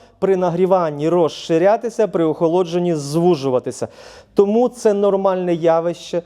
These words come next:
не лякайтеся, це природньо, це відбувається у всіх металевих виробах в світі, починаючи з кухонної плити і закінчуючи камінами, і кораблями, і літаками.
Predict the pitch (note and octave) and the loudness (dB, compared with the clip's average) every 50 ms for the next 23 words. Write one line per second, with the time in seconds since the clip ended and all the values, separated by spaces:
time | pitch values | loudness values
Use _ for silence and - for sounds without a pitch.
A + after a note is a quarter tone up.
0 | - - - _ _ - E3+ F#3+ G3 F3+ F3+ F3 F3 F3+ F#3 F3 F3+ F#3 F#3 F#3 | -10 -20 -20 _ _ 0 2 4 4 4 4 2 0 0 0 0 0 0 -4 -8
1 | F3 - - D3 - - - A3 G3 F#3 F#3+ G3 F3+ F3 E3 E3+ E3+ F3+ F#3+ F3+ | -10 -8 -12 -12 -12 -4 0 0 0 2 2 2 2 4 4 4 2 0 0 -2
2 | F#3 F#3+ F#3 F3+ - - - F#3+ F#3 F3+ E3 E3+ F3 F3+ F#3+ F3+ F3+ F3 E3+ E3 | -4 -6 -6 -8 -8 -2 0 0 0 0 0 0 2 2 2 2 2 0 -2 -4
3 | - - F3 E3 D#3+ D#3 D3+ - - - - - G3+ F#3+ D#3+ - - D#3 D#3 D3 | -4 -2 0 0 0 -2 -6 -10 -16 -14 -6 -2 0 0 0 0 0 0 2 4
4 | - E3 D#3+ E3 D3+ C#3 C3 C3+ - - D3+ D#3 E3+ D#3 D3 C#3 C3 B2+ - - | 2 2 4 4 2 2 0 -4 -8 -6 -2 0 2 2 2 0 0 -4 -4 -6
5 | - - - - F3 G3+ A3 A3 - G3 - E3+ D3 - F3 E3+ E3+ D#3 D3+ D3 | -16 -16 -10 -6 -4 -4 -4 -2 -4 -2 -2 -2 -2 0 2 2 4 4 2 0
6 | C#3+ - D#3 D3 - - - - - - - D3 C#3+ D3 E3 F3+ D#3 - - - | 0 -4 -6 -6 -6 -16 -20 -20 -20 -10 -6 -4 -2 2 2 2 2 2 -4 -20
7 | - _ _ _ - F#3 - - G#3 F#3 F3 E3+ E3 D#3+ D#3+ D#3 D3+ D3 D3+ - | -20 _ _ _ 0 0 2 2 0 0 0 0 -2 -2 0 0 -2 -2 -2 0
8 | E3+ E3 E3 E3 E3 - G#3+ A3 G#3+ G#3+ - - _ _ _ - - D#3+ E3 D#3+ | 0 0 0 0 0 0 2 2 0 -2 -8 -20 _ _ _ -8 -2 0 2 4
9 | D#3+ D#3+ D#3 D#3 D3+ D3+ D3 C#3+ C3+ D#3 D#3 D#3 - F#3+ G3 F#3 F3+ - - E3+ | 4 4 4 4 4 4 2 2 0 0 -2 0 0 -2 -2 -2 -2 0 0 0
10 | D3+ D3 - - D#3+ D3 D3 C#3+ C#3+ C#3 C#3 - E3 D3+ E3 F3+ F#3+ F3+ E3+ D#3 | 0 0 -2 -2 0 2 4 4 2 2 2 0 0 0 0 -2 -2 -2 0 0
11 | D#3 D3+ D3 C#3+ C3+ C#3 - D#3 C#3+ D3 C#3+ D3 D#3 E3+ E3 D#3+ D#3 C#3+ C#3 C#3+ | 0 0 0 -2 -4 0 0 0 2 2 0 0 0 0 0 -2 -4 -8 -6 -6
12 | C#3 D3 D3 C#3+ C3+ - C3+ B2 A2+ G#2+ G#2 G#2 | -4 -2 -2 -2 0 0 -2 -2 -2 -6 -8 -12